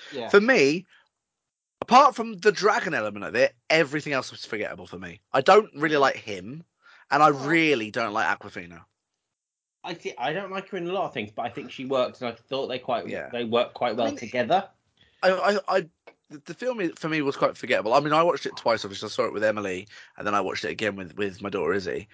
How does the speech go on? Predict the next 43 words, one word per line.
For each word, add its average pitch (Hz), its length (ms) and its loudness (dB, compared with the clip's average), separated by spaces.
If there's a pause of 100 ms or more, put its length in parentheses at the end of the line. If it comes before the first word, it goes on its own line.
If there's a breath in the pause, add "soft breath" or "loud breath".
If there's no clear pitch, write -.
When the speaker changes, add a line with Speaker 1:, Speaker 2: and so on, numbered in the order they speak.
(220 loud breath)
Speaker 1:
Yeah. 110 300 0
Speaker 2:
Um, 87 280 2
and 165 100 8
I 226 140 10
did 269 160 0
s-, - 180 -2
I 226 60 6
did 262 200 0
say 233 160 2
that 185 120 2
actually 165 260 2
on 160 80 -4
second - 360 -4
watching 131 280 -8
it, - 80 -12
I 139 100 4
did 139 240 -4
prefer 139 400 2
it - 80 -4
the 110 60 -14
second - 360 -8
time. - 360 -16 (180)
Speaker 1:
Yeah. 117 260 0 (540)
Speaker 2:
Because 143 360 2
I 139 100 6
kind 147 260 0
of 120 160 -2
kn-, 131 420 -12
knew, 143 280 2 (240)
once 196 300 0
you 180 60 -8
know 156 300 0
what 127 220 -6
you're 110 120 -10
getting, 113 400 0
you 101 80 -14
can 110 120 -14
accept - 440 -4
it - 100 -12
for 170 100 -8
that 127 60 2
Speaker 1:
Yeah. 113 120 0
Speaker 2:
film. 127 340 -6